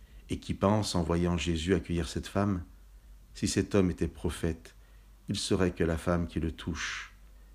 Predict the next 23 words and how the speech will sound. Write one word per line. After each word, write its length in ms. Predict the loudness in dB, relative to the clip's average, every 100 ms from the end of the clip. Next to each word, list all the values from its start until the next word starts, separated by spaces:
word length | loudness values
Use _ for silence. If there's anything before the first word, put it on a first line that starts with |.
| -14
est 160 | -8 -2
une 160 | 0 0
pécheresse. » 720 | -2 -2 -4 -4 -8 -12 -16 -20 -20 -20 -20 -12
Et 60 | -10
sous-entendu, 680 | -4 0 0 -2 0 2
il 80 | 0
ne 100 | 0
l'accepterait 680 | -2 -4 -6 -6 -4 -4 -4
pas. 260 | -8 -8 -18 -20 -20 -20 -20 -20 -20 -20 -20 -20 -20 -20 -20 -20 -20 -20 -20 -6
Mes 180 | -2 2
amis, 380 | 2 4 2 0
euh, 100 | -2 -6 -12 -20 -20 -20 -20 -20 -6
ne 60 | -4
soyons 320 | 2 2 2
pas 220 | 4 2
comme 300 | 2 0 0
cet 300 | 0 -2 2
homme 340 | 2 2 0 -4 -10 -14
pharisien, 720 | -4 0 0 0 -2 -2 -6 -14 -20 -20 -20 -20
sûr 400 | -12 -2 0 2
de 120 | -2
connaître 480 | -2 0 0 -2 -4
Dieu. 360 | -2 -2 -4